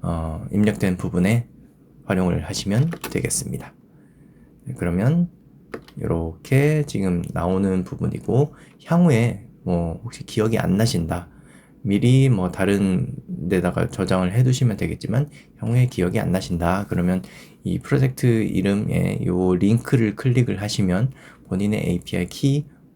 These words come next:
혹은 이 링크를 클릭하시면 본인의 에이피아이 키를 볼 수 있으니까 향후에 또 활용을 하시면 될 것 같습니다. 자, 간단하게 이렇게 에이피아이, 에이피아이 키를 발급하는 방법을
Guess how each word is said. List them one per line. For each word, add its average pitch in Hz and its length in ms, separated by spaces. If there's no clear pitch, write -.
혹은 127 400
이 101 200
링크를 98 380
클릭하시면 110 680
본인의 95 440
에이피아이 87 360
키를 147 380
볼 92 160
수 90 140
있으니까 90 540
향후에 90 280
또 - 120
활용을 92 400
하시면 101 540
될 87 140
것 87 100
같습니다. - 480
자, 85 540
간단하게 107 560
이렇게 87 560
에이피아이, 92 540
에이피아이 92 500
키를 120 560
발급하는 90 580
방법을 87 480